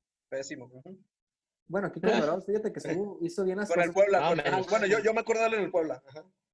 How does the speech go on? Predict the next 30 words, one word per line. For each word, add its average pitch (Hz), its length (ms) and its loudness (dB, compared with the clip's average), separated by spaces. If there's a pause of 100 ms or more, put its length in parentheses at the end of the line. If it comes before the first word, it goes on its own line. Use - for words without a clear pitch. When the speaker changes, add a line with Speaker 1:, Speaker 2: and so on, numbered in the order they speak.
(140)
Speaker 2:
Pues 180 160 0
resulta 175 540 -2
que - 100 -20
Campestrini, 175 840 -2
güey, 208 280 -6 (380)
tenía 170 680 -4
una 175 200 -2
imagen 190 460 -4
pequeña 160 600 -4
de 190 100 -2
la 151 140 0
Virgen 147 380 -2
María 151 340 -4
del 175 140 -2
Rosario 143 420 -4
de 165 60 -4
San 170 180 -6
Nicolás. 143 760 -4 (460)
Así 113 220 -18
se 147 160 -4
llama 135 260 -6
la, 127 160 -8 (120)
el, 107 180 -12
la, 107 100 -8
la, 104 140 -10 (460)
el, 110 280 -16
la, 104 300 -14
la, 107 220 -16
el 113 160 -10
personaje. 123 540 -10